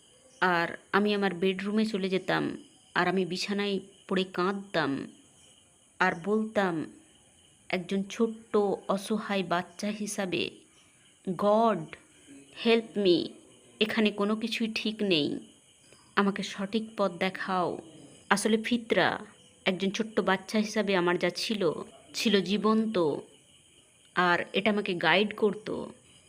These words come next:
আমি বড় হয়েছি একজন ক্যাথলিক হিসাবে আমার মায়ের দ্বারা। আমার বাবা ছিলেন অ্যাগনস্টিক,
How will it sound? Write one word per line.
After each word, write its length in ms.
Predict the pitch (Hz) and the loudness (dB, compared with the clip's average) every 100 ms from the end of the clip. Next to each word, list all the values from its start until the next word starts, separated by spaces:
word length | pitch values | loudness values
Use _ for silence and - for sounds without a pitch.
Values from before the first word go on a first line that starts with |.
| _ _ - | _ _ 2
আমি 220 | 202 202 | 2 4
বড় 260 | 185 190 | 4 4
হয়েছি 580 | 220 233 226 - 226 226 | 4 4 2 -2 -6 -2
একজন 260 | 220 180 190 | -2 0 0
ক্যাথলিক 460 | 185 170 220 220 226 | 2 0 0 0 -2
হিসাবে 380 | 220 226 214 | -6 -2 2
আমার 220 | 202 185 175 | 2 2 2
মায়ের 380 | 165 165 175 | 2 2 2
দ্বারা। 380 | 180 180 185 208 262 - _ - | 0 0 0 -4 -10 -20 _ 2
আমার 260 | 185 190 | 6 6
বাবা 300 | 175 175 214 | 6 4 4
ছিলেন 320 | 240 - 247 233 | 0 0 0 2
অ্যাগনস্টিক, 880 | 190 180 196 214 214 233 247 - - | 2 4 2 0 -2 -4 -4 -8 -20